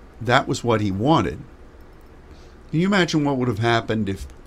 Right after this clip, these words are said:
people were giving words about this pandemic? The whole course of prayer, the whole course of what we did would have been altered,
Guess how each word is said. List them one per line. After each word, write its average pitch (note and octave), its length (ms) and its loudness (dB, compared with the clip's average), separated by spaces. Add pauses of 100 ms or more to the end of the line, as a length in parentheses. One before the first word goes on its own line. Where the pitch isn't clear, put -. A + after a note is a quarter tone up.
(360)
people C3 300 -2
were A2 120 0
giving G#2+ 380 0
words G#2 340 0
about G2+ 280 -4
this - 160 -6
pandemic? G2+ 720 -4 (720)
The A#2+ 120 2
whole F3 240 6
course D3+ 520 0
of G#2+ 160 -6
prayer, B2 400 2
the G2+ 120 0
whole C3 200 0
course C#3 400 0
of G2+ 140 -6
what G#2+ 260 0
we G#2+ 200 -4
did G#2 380 0
would G2+ 160 0
have F#2+ 140 -2
been F#2+ 140 -2
altered, G2 500 -4